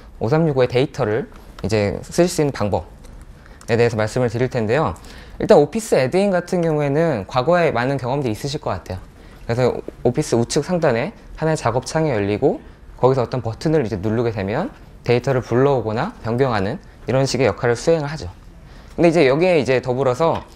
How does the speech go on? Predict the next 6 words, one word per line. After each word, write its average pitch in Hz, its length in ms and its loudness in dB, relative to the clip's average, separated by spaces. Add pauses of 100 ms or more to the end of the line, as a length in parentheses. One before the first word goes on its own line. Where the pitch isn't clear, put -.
(240)
이 - 80 -4
컨텐츠라고 226 840 0
하는 127 380 -2 (340)
일종의 160 400 2
웹 139 220 2
컨트롤을 202 720 0